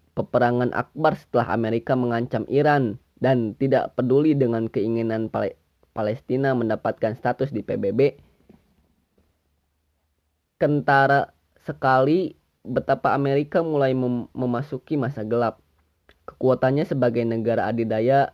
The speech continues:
digerogoti oleh utang dan beban pengeluaran. Lalu di sini peran kita hanya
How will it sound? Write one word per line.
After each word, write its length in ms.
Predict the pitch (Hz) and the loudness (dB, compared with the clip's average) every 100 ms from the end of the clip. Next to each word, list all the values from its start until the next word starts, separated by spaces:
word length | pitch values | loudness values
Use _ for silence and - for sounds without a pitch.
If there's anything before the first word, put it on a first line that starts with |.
| _ | _
digerogoti 800 | 107 120 117 123 120 120 123 170 | -4 -2 0 2 2 2 0 0
oleh 320 | 113 123 131 | 2 2 -2
utang 560 | - 117 _ 139 139 120 | -6 -10 _ -2 0 0
dan 240 | 113 113 | -2 0
beban 400 | 120 120 143 123 | 0 2 0 0
pengeluaran. 720 | 117 110 104 101 98 113 110 98 _ _ _ _ _ _ _ | -4 -6 -4 -4 -2 -4 -6 -10 _ _ _ _ _ _ _
Lalu 400 | 117 131 170 170 | 0 4 4 2
di 60 | 147 | -2
sini 320 | 151 156 180 | -2 0 0
peran 480 | 156 143 135 127 123 | 2 2 2 0 -2
kita 400 | 135 123 156 170 | -6 -2 0 0
hanya 320 | 135 127 | 0 0